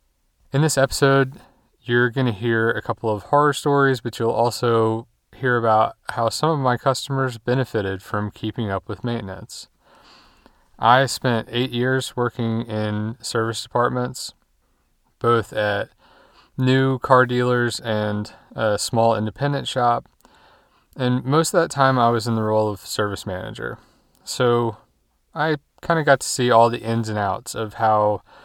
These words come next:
the department operated. Um, I helped to make sure customers were having a positive experience and, of course, had to step in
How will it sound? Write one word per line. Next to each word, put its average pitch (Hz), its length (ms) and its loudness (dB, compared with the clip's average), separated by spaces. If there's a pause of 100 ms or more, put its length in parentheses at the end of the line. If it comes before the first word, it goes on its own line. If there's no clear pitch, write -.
(400)
the 117 120 -4
department 117 460 2
operated. 104 760 -4 (760)
Um, 104 340 0
I 113 80 -2
helped 120 220 0
to 120 80 -8
make 113 180 0
sure - 260 -4
customers 107 840 -4 (180)
were 107 500 -2 (440)
having 113 360 0
a 110 100 -6
positive 131 460 4
experience 123 840 -2
and, 110 420 -2 (120)
of - 100 -12
course, 120 360 -4
had 127 160 -4
to 127 80 -6
step - 280 -4
in 117 320 0